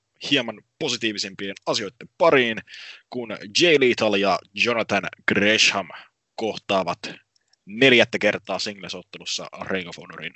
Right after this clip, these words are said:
riveissä. Viime aikoina ovat tosiaan toimineet joukkueena,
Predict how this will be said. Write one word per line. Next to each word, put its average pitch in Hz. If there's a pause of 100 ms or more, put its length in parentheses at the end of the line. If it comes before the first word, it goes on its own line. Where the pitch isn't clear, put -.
(140)
riveissä. 92 (840)
Viime 139
aikoina 127
ovat 113
tosiaan 120
toimineet 117 (220)
joukkueena, 120